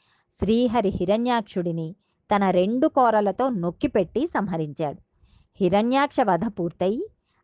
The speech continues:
ఆయనకి ఒక శాపం తీరిపోయింది. పిమ్మట స్వామి భూమండలమును పైకి ఎత్తారు. ఆదివరాహమై, యజ్ఞవరాహమై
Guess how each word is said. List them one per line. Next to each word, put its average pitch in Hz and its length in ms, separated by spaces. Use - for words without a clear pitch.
ఆయనకి 269 500
ఒక 302 180
శాపం 175 540
తీరిపోయింది. 151 680
పిమ్మట 262 340
స్వామి 170 680
భూమండలమును 202 840
పైకి 294 320
ఎత్తారు. 202 480
ఆదివరాహమై, 175 1000
యజ్ఞవరాహమై 214 1000